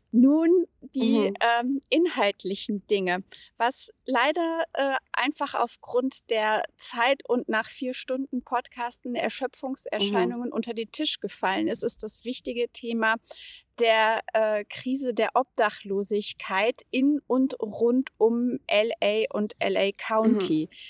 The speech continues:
Speaker 1: Wir haben Zahlen von zweitausendzwanzig gefunden und das sind also, äh, größtenteils Prä-Pandemie-Zeiten,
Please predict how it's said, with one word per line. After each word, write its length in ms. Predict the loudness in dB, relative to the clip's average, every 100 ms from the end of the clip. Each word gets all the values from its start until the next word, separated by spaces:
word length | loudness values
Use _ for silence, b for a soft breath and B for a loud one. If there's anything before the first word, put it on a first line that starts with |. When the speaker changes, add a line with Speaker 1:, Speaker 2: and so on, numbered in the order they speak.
| B B B B _
Speaker 1:
Wir 140 | -2 2
haben 280 | 2 2 -2
Zahlen 480 | -4 -2 0 0 0
von 220 | -4 -4
zweitausendzwanzig 1200 | -2 -4 -4 -6 -6 -4 -2 2 2 2 -2 -4
gefunden 600 | -8 -2 -2 0 0 0
und 200 | 0 -2
das 140 | -2 -2
sind 440 | -4 -4 -6 -10 -8
also, 380 | -2 -2 -2 -4
äh, 280 | -4 -6 -8 -8 _
größtenteils 1040 | -4 -2 -2 -4 -6 -2 -2 0 -2 -2 -6 -16
Prä-Pandemie-Zeiten, 1500 | -14 -2 0 0 -2 -6 -2 -2 -2 -2 -4 -6 -4 -4 -4